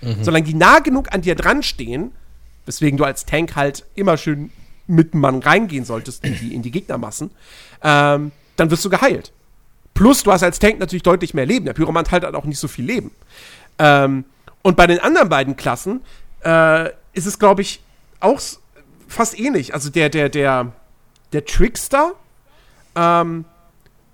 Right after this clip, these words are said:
Speaker 2: der zum Beispiel heilt sich, glaube ich,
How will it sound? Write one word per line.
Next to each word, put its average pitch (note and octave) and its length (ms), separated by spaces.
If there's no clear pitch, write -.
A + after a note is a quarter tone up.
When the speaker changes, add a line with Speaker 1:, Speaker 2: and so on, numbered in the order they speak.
Speaker 2:
der D3+ 440
zum C4 140
Beispiel A3+ 380
heilt A3 220
sich, - 260
glaube A3 500
ich, - 760